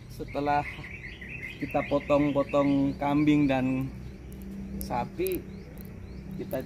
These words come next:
cek ternyata ada harum yang menggoda, dan itu tidak asing lagi adalah nangka yang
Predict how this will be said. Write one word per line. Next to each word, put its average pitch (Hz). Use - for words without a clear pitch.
cek 165
ternyata 143
ada 151
harum 180
yang 151
menggoda, 147
dan 110
itu 120
tidak 117
asing 127
lagi 123
adalah 117
nangka 120
yang 127